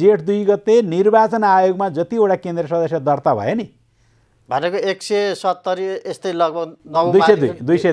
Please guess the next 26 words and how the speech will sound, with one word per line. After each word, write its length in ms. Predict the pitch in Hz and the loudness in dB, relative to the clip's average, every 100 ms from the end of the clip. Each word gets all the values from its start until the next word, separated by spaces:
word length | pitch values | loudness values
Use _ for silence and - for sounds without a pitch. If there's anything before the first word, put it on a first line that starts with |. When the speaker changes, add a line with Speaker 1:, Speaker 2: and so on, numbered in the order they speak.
| 135 | 2
Speaker 1:
दुई 100 | 175 | 0
सय 140 | 185 | 2
दुई 160 | 160 160 | 0 0
सय 80 | 147 | 0
जना 140 | 127 | 0
कति 220 | 143 165 131 | -2 -2 -2
छन्, 160 | 214 | -4
त्यो 120 | 240 190 | 0 0
जतिजना 560 | 131 208 269 262 233 226 | 2 0 2 2 2 2
निर्वाचन 460 | 208 202 190 185 | 2 2 2 0
आयोगमा 300 | 175 170 170 151 | 2 2 0 -2
दर्ता 320 | 156 147 151 | -2 0 0
भएका 280 | 123 131 143 | 0 -2 -4
केन्द्रीय 320 | 143 131 131 | -6 -6 -6
सदस्यहरू 560 | 131 120 120 110 107 98 | -6 -6 -4 -6 -6 -8
छन्, 320 | - 220 240 - _ _ | -6 -4 -4 -8 _ _
ती 120 | 254 240 | -2 0
केन्द्रीय 300 | 196 180 170 | -2 -2 -4
सदस्य 340 | 160 143 131 156 | -4 -4 -4 -4
हाम्रा 240 | 98 117 | -4 -4
सदस्य 440 | 123 117 107 - 101 | -4 -6 -8 -8 -6
हुन्, 180 | 101 160 - _ | -2 -2 -4 _
नेकपा 380 | 139 135 139 123 123 | -6 -4 -4 -6 -4
एमालेका 360 | 120 113 110 110 | -4 -4 -4 -8
सदस्य 360 | 107 101 - 117 | -10 -12 -10 -8
हुन्। 160 | 160 | -8